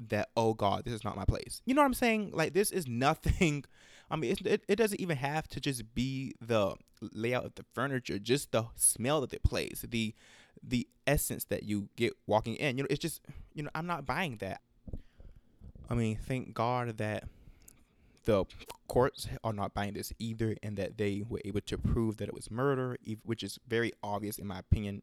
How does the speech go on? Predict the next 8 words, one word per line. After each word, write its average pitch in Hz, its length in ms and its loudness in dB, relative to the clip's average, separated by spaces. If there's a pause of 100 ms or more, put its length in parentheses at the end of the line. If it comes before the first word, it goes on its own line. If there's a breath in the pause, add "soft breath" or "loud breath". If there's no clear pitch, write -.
(100)
Anybody 104 440 0
with 92 180 -4
common 98 280 0
sense - 340 -6
can 101 180 -8
tell. 110 420 0 (840 loud breath)
I 120 140 0
remember 120 480 2